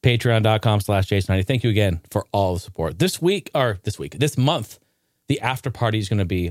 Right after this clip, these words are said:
my history, backstory, and breakdown of my streaming, of how I began on Justin T V, and, uh, how that all began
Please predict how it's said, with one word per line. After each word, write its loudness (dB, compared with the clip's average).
my 2
history, 0
backstory, 0
and 2
breakdown 0
of 2
my 2
streaming, -2
of -2
how -2
I -4
began -2
on 2
Justin 2
T 2
V, 2
and, 0
uh, 0
how 0
that 0
all 0
began -2